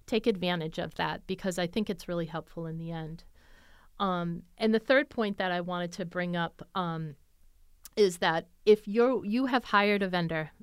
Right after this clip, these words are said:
and they're a good vendor and you really trust them and you've taken the time to go to the meetings and you've asked questions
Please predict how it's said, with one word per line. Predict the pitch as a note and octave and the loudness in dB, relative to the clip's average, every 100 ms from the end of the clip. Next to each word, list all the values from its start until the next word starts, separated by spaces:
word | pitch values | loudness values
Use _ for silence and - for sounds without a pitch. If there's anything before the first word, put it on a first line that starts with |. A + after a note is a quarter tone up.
| - | -4
and | G3+ | 2
they're | G#3+ A3 | 6 6
a | |
good | G3+ G3 F3+ | 6 0 0
vendor | F#3 E3 D#3+ D#3+ - | 0 0 -2 -6 -2
and | F#3+ | 0
you | G3 G3+ | 0 2
really | G#3+ A3+ | 4 4
trust | A#3 - F#3+ - | 2 0 -2 -2
them | F3 D#3+ E3+ - - - - | -6 -6 -8 -16 -20 -20 -2
and | G3+ G3+ | 2 4
you've | G3+ G3 - | 2 0 -2
taken | - A3 B3 | 0 2 2
the | B3 | -2
time | - A3 | 0 0
to | A3 | 0
go | G3+ | -2
to | G3 | -2
the | F#3 | -2
meetings | F3+ E3+ E3 D#3+ - - | -2 -2 -4 -6 -10 -6
and | F#3 | -4
you've | F#3+ F3 - | -4 -6 -4
asked | F#3+ F#3+ - | -2 -2 -6
questions | - F#3+ - - E3+ D#3+ | -10 -10 -8 -8 -6 -6